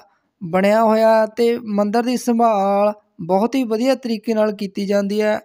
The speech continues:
ਅੱਜ ਵੀ ਇਸ ਮੰਦਿਰ ਦੀ ਜਿਹੜੀ ਡਿਜ਼ਾਈਨਿੰਗ ਹੈ ਤੁਸੀਂ ਦੇਖ ਸਕਦੇ ਹੋ ਉਸੇ ਤਰ੍ਹਾਂ ਹੀ ਬਰਕਰਾਰ ਹੈ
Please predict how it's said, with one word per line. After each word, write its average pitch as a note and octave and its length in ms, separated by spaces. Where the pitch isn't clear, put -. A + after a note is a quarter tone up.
ਅੱਜ A3+ 240
ਵੀ C#4+ 140
ਇਸ C#4 160
ਮੰਦਿਰ A3 360
ਦੀ A#3 140
ਜਿਹੜੀ A#3+ 300
ਡਿਜ਼ਾਈਨਿੰਗ G3 580
ਹੈ G#3 200
ਤੁਸੀਂ A#3 240
ਦੇਖ G#3+ 260
ਸਕਦੇ G#3+ 360
ਹੋ A3 80
ਉਸੇ A#3+ 280
ਤਰ੍ਹਾਂ A#3 240
ਹੀ A3+ 100
ਬਰਕਰਾਰ G3+ 600
ਹੈ G#3 240